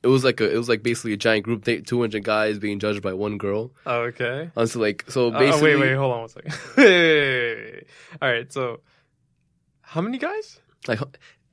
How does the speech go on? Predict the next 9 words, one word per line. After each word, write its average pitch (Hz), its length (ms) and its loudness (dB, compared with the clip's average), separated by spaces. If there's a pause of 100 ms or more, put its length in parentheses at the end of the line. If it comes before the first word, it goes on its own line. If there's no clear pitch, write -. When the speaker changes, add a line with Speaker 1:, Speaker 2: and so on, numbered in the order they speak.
Speaker 1:
it 170 100 -2
says 170 400 0
one 123 80 0
hundred 143 220 -2
fifty, 131 180 -4
two 127 120 -4
hundred 113 240 -4
guys. 123 440 -4
Speaker 2:
Okay. 139 400 -4